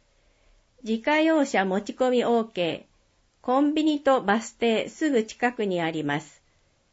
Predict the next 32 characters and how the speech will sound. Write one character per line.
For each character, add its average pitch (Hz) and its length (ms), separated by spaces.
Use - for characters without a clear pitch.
一 226 200
階 302 340
に 269 400
リ 226 160
ハ 294 180
ビ 294 140
リ 277 140
施 262 120
設、 165 520
ク 262 140
リ 311 120
ニ 330 160
ッ - 80
ク 202 120
も 180 180
あ 170 140
り 165 240
安 214 240
心 208 280
で 165 140
す。 - 240
館 269 200
内 294 340
見 269 300
学 190 500
い 285 140
つ 254 160
で 190 120
も 165 320
オ 185 60
ー 180 60
ケ 143 360